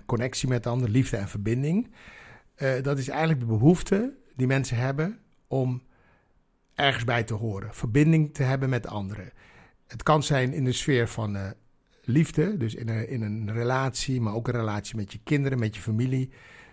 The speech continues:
eh, met je ouders, met je broers en zusjes, dat je daar die verbinding, dat je liefde uitwisselt bij elkaar, dat je liefde ervaart en liefde geeft. Dus, eh, eh,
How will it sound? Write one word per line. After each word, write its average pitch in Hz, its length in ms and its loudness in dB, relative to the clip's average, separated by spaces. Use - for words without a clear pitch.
eh, 110 120 -6
met 107 140 -4
je - 80 -10
ouders, 120 480 -2
met 110 160 -4
je 113 60 -6
broers 117 260 0
en 107 60 -2
zusjes, 120 640 -4
dat 110 220 -8
je 113 80 -6
daar 113 300 -4
die 113 140 -4
verbinding, 135 500 2
dat 113 180 0
je 110 220 -4
liefde 123 400 4
uitwisselt 135 640 2
bij 107 140 -2
elkaar, 110 300 -6
dat 107 120 -6
je 107 80 -6
liefde 117 300 -2
ervaart 117 540 -2
en 113 120 -4
liefde 110 280 0
geeft. 101 480 -4
Dus, 110 260 0
eh, 107 280 0
eh, 101 60 -4